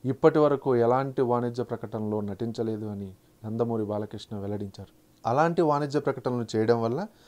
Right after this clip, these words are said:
ప్రజలకు ఏమైనా మేలు జరుగుతుంది అంటే మాత్రం తప్పకుండా చేస్తాను అని చెప్పని చెప్పుకొచ్చారు. అదే పనిగా డబ్బు కోసం మాత్రం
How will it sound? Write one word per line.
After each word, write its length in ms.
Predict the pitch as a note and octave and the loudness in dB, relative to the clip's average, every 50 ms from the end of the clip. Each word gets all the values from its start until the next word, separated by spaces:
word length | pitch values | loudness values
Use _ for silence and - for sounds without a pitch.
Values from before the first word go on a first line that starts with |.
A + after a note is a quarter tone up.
| - _ - | -16 _ 0
ప్రజలకు 360 | A#2 C3 C#3+ F3 F#3 F3 F3+ | 2 4 4 4 4 4 2
ఏమైనా 340 | E3 D#3 D3+ D3+ D3 C#3+ C3+ | 2 2 0 0 0 0 0
మేలు 320 | A#2 A2 A2+ C3+ D3 D3+ | 0 2 2 2 2 2
జరుగుతుంది 640 | C#3 C#3 C3+ C3 B2+ B2+ - - B2 B2 A#2+ A#2+ B2+ | 2 2 2 2 0 -2 -6 -6 -4 -2 -2 -2 -2
అంటే 360 | - A#2+ A2 A2+ G#2+ - A#2 | -2 -4 -6 -6 -4 -2 -2
మాత్రం 440 | G#2+ A2 A#2+ B2 - D#3+ E3+ D3 G#2+ - - - - - _ _ _ - | 0 0 -2 -2 -2 -2 -2 -2 -2 -6 -10 -18 -20 -20 _ _ _ -6
తప్పకుండా 460 | A#2 A2+ - F3 D#3+ E3+ F3 E3 D3+ C#3 - | -6 2 4 4 4 4 4 2 2 2 2
చేస్తాను 420 | C3 B2 - - B2+ A#2+ A#2 A#2 | 0 0 0 -2 -2 -2 -2 -2
అని 120 | A2+ A2 G#2+ - | -4 -4 -4 -6
చెప్పని 320 | G#2+ - - A2 G#2+ G#2+ | -6 -6 -4 -4 -4 -4
చెప్పుకొచ్చారు. 560 | G2+ - G2+ F#2+ - - G2 - - F#2+ - - _ _ - | -6 -8 -10 -12 -12 -12 -14 -12 -14 -16 -16 -18 _ _ -6
అదే 200 | A#2+ B2 C#3 D3+ | 0 6 8 8
పనిగా 360 | D3+ D3+ D3 C#3+ C#3 C3+ C3+ | 8 8 6 4 4 6 6
డబ్బు 280 | B2+ A2+ A#2+ A#2+ C3 C#3+ | 6 6 4 4 2 0
కోసం 300 | C#3+ D3 C3+ - C#3 B2+ | 0 0 0 0 -2 -2
మాత్రం 340 | B2+ B2 - A#2 A2+ A2+ | -2 -2 -2 -2 -4 -6